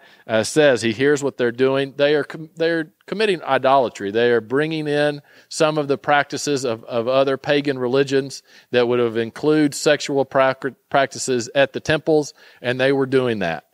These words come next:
Um, that they, again, were doing what is right in their own eyes. It was all about them. They were using their power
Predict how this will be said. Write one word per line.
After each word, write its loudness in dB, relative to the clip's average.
Um, 2
that -2
they, 2
again, -2
were -2
doing -2
what 2
is -4
right 2
in -8
their -4
own -2
eyes. -2
It -8
was -6
all 4
about 2
them. 0
They 0
were 0
using -4
their -4
power 0